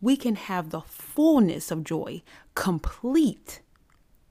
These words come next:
not lacking for nothing. The joy that we can have when we are in God's presence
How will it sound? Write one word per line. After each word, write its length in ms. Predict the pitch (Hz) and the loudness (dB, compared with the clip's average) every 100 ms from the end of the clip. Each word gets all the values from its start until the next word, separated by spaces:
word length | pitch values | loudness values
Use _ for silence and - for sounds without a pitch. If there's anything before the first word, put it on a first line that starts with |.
| _ _ _ _ _ _ _ _ 185 | _ _ _ _ _ _ _ _ 2
not 400 | 208 269 285 185 | 4 4 2 0
lacking 540 | 185 226 247 - 233 | 2 2 2 0 -2
for 160 | - 170 | 0 0
nothing. 720 | 185 240 240 - 131 - 180 - _ _ _ _ _ _ _ _ _ _ _ _ _ _ _ _ _ | 2 2 2 -4 -12 -12 -14 -18 _ _ _ _ _ _ _ _ _ _ _ _ _ _ _ _ _
The 100 | 170 | -2
joy 320 | 160 226 269 | 2 6 6
that 200 | 269 240 | 6 2
we 100 | 208 | 0
can 160 | 262 226 | 0 0
have 240 | 220 240 | 2 0
when 160 | 196 185 | 0 0
we 180 | 233 247 | 0 2
are 80 | 196 | 2
in 220 | 185 156 | 2 0
God's 340 | 180 214 202 | 0 -2 -4
presence 760 | - 214 233 247 277 - - | -8 -4 -2 0 -2 -4 -14